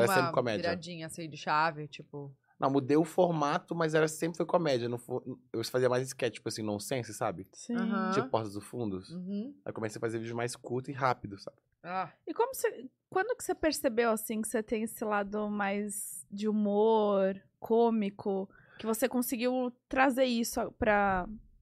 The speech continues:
Speaker 3: pra internet, sabe?
Speaker 2: Ah, então, é, desde pequeno eu era pra frente, gente. Eu era terrível, inconveniente, né? Aquelas pessoas falavam, "Cala a boca." Sabe aquelas crianças
Speaker 3: Nervosa.
Speaker 2: assim, "Ah, cala a boca." Mas aí eu comecei a fazer porque eu sempre quis fazer. Eu falava assim, "Eu vou ser,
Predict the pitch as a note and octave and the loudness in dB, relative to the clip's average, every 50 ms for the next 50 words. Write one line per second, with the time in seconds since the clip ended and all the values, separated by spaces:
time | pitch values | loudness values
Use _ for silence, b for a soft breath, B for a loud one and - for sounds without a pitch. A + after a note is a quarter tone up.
0 | _ _ _ _ _ _ - A3 A3+ A#3 - C4 A3 A3+ A3+ G#3 G3 F#3+ G3 - | _ _ _ _ _ _ 4 4 4 6 6 4 4 4 4 2 2 2 0 -4
1 | - G3+ - A3+ A3 - D3 D3+ C3 - C3 A2 G#2+ - - A2 G#2 G#2 G#2 G#2+ | -8 -6 -4 0 4 6 6 6 6 6 4 4 4 4 4 4 4 4 4 4
2 | B2+ C3+ C3 - - D3+ - D3+ D3 C#3 D3+ E3+ F3+ - - - A#3+ - - - | 2 2 2 0 -4 -2 2 4 6 6 8 8 6 6 6 4 4 2 2 0
3 | - B2+ B2 B2 B2 - F#2+ F#2 F#2+ F2 - F#2+ F#2+ F#2+ G2+ G#2 A2 A2 - _ | 0 0 0 0 -4 -6 -8 -8 -10 -8 -6 -4 -4 -2 -2 -4 -6 -8 -12 _
4 | _ _ _ - B2 C3 B2+ - A2+ G#2 F#2 F#2 E2+ E2+ F#2 F#2+ G2 - - F2+ | _ _ _ -2 -2 -2 -2 -4 -6 -6 -4 -4 -6 -6 -6 -10 -14 -12 -10 -6
5 | - G#2 G2 G#2+ G#2+ A#2+ A#2+ G2 F#2 F2 - - F#2 - G2 F#2 - G2 F#2+ F2 | -4 -2 0 0 0 0 0 -2 -2 -4 -6 -6 -6 -4 -4 -4 -4 -6 -8 -6
6 | F#2 F#2 F#2 F#2 G2 _ _ - - D#3 F3+ E3+ C#3+ B2 A2+ B2 C3+ - - A#2 | -6 -6 -8 -8 -10 _ _ -18 -12 -8 -6 -6 -4 -2 -2 -4 -4 -4 -8 -14
7 | _ B B B B B B B B B - B2+ C3+ C3+ B2 - - B2 B2 A#2+ | _ B B B B B B B B B 0 2 2 2 2 2 0 0 2 4
8 | B2 B3+ B3+ B3+ A#2 A#2+ B2 - - B2+ B2+ B2+ C3 C3+ C#3 C#3+ D#3+ F3+ F#3 D#3+ | 6 6 6 6 6 6 6 6 4 2 -2 0 0 -2 -2 -4 -6 -4 -4 -4
9 | F3 G3+ F#3 F#3 F#3 - - - E3 E3 C#3+ B2 A#2+ A#2+ - B B B B B | -4 -6 -8 -10 -8 -4 -2 0 0 2 2 2 0 0 -2 B B B B B
10 | B B B A#2 B2 B2 C3 C3+ C#3 C3+ C3+ D#3 D3 C#3+ E3 F#3+ G3 F#3+ - F#3 | B B B 0 2 2 4 4 4 6 6 8 8 8 8 6 6 6 6 4
11 | F3 F3 D#3+ - E3 D#3+ F3+ E3 D3+ D#3 D#3 F#3 F3 - F3 E3+ - - - - | 4 4 6 4 4 6 6 6 6 4 2 0 0 -2 -2 -4 -6 -4 0 2
12 | F#3 F3 C#3+ C3 A2 - - B2 B2+ B2+ B2+ - G#2 G2 G2 G2+ A2+ A#2+ - - | 2 4 4 2 2 2 0 -2 -2 -2 -4 -6 -6 -6 -4 -4 -4 -4 -4 -4
13 | - A#2 A#2 A#2+ B2 B2+ C3 B2+ B2+ B2 | -4 -2 -2 0 0 0 0 -2 -2 -4